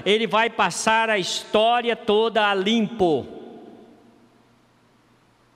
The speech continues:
Esses dias eu estava ouvindo um cientista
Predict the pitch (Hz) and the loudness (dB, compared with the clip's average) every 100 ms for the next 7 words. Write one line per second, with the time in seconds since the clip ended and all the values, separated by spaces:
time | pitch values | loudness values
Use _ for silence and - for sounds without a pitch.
0 | _ _ _ _ _ _ _ _ _ _ | _ _ _ _ _ _ _ _ _ _
1 | _ _ _ _ _ _ _ _ _ _ | _ _ _ _ _ _ _ _ _ _
2 | _ _ 113 139 139 151 143 143 120 139 | _ _ -10 -6 -4 -4 -2 -2 -2 -2
3 | 135 127 117 107 101 95 90 - - - | -2 -2 -2 -2 -4 -6 -8 -14 -20 -20
4 | - - - _ - - 131 120 113 139 | -20 -20 -20 _ -16 -8 -4 -4 -4 -8
5 | 135 - - 101 | -8 -8 -6 -6